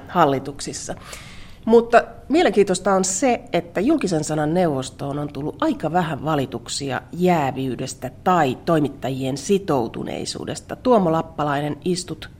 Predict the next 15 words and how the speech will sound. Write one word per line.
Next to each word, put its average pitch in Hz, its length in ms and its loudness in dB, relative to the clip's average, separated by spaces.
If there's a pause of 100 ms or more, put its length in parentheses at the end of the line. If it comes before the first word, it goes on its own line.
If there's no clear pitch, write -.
julkisen 160 360 -2
sanan 147 320 -4
neuvostossa. 151 720 -2 (460)
Kertooko 202 400 2
tämä 160 260 4
siitä, 208 520 0 (180)
että - 300 -6
suomalaiset 143 640 -2 (120)
toimittajat 151 760 0 (480)
toimivat 147 540 4
oikein, 139 680 2 (160)
vai 156 140 2
kertooko 147 480 0
se 143 120 -6
siitä, 143 540 -2